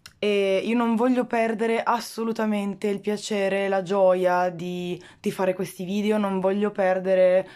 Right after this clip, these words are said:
quello che mi appassiona nel fare questi video, proprio perché magari ci sono delle persone che si comportano così. Non mi sembra giusto nei confronti di tutti gli altri, quindi, mm, volevo appunto dire questo, ehm,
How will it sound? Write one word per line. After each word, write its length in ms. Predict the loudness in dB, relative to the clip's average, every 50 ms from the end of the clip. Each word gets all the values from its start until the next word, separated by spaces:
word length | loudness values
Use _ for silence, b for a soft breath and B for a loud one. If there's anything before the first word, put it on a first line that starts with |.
| B B
quello 200 | -4 -2 -2 -2
che 100 | -2 -2
mi 80 | -4 -4
appassiona 540 | -4 -6 -8 -8 -8 -8 -6 -2 -2 0
nel 200 | 0 -2 -2 -4
fare 200 | -4 -4 -4 -2
questi 280 | -2 -4 -6 -6 -6 -6
video, 220 | -4 -2 -2 -2
proprio 220 | -2 -4 -6 0 2
perché 260 | 2 2 2 0 -4
magari 320 | -4 -2 -2 -2 -2 -2
ci 80 | -4 -8
sono 140 | -8 -6 -4
delle 140 | -4 -4 -4
persone 360 | -6 -8 -8 -8 -8 -8 -6
che 80 | -8
si 140 | -10 -10 -12
comportano 480 | -12 -10 -8 -8 -8 -6 -6 -8 -6 -8
così. 260 | -8 -8 -8 -8 B B B B B B B
Non 140 | -2 0 0
mi 80 | 0 0
sembra 260 | -2 -2 -2 -2 -2
giusto 220 | -2 -2 -4 -2
nei 100 | -2 -2
confronti 500 | -2 -2 -4 -4 -4 -4 -4 -4 -4 -6
di 60 | -8 -8
tutti 300 | -12 -12 -10 -8 -8 -4
gli 120 | -2 0
altri, 440 | 0 0 0 -2 -4 -6 -6 -6 -6
quindi, 580 | -6 -6 -6 -6 -6 -6 -6 -6 -6 -6 -6 -6
mm, 220 | -8 -8 -6 -4
volevo 380 | -2 0 0 0 -2 -2 -2 -4
appunto 340 | -4 -4 -8 -10 -8 -8 -6
dire 340 | -4 -2 -2 -2 -2 -2
questo, 560 | -4 -4 -4 -6 -6 -10 -16 -12 -8 -6 -6 -4
ehm, 500 | -6 -6 -8 -8 -10 -12 -12 -14 -16